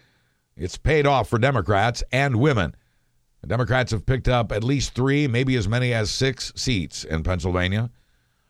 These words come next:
A record number of women, though, ran for House seats in Pennsylvania, at least seven of whom won their primaries and now go on to face a Republican in November.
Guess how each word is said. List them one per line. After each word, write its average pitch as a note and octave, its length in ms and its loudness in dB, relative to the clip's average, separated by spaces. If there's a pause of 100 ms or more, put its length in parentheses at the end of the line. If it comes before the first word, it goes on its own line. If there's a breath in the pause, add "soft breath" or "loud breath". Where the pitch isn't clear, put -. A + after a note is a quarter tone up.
A C3 160 2
record E3+ 500 2
number E3+ 380 2
of C3+ 220 2
women, A#2 580 2
though, F2 280 4
ran G#2 420 2
for G#2+ 160 0
House G2 280 2
seats G#2 380 -2
in G2 140 0
Pennsylvania, G#2 720 0 (280 loud breath)
at C3 160 0
least D#3 340 0
seven E3+ 520 2
of G#2+ 180 2
whom C#3 360 2
won F#3 280 2
their B2 160 4
primaries D3 680 2 (180 loud breath)
and B2+ 120 0
now F#3+ 200 2
go C3+ 180 2
on E3 160 0
to - 60 0
face D#3+ 280 0
a C3 60 0
Republican C#3 580 2
in C3 140 0
November. B2 540 2